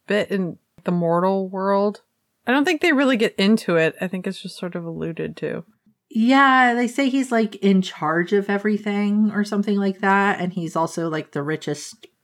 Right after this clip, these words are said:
Speaker 2: person as well.
Speaker 1: Yeah.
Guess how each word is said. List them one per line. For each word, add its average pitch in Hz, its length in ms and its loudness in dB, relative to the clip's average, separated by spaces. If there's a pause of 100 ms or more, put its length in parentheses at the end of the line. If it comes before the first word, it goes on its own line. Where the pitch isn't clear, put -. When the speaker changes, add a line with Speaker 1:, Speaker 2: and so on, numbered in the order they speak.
Speaker 2:
person 165 680 -8 (440)
as 151 160 -8
well. 156 560 2 (300)
Speaker 1:
Yeah. 165 320 -4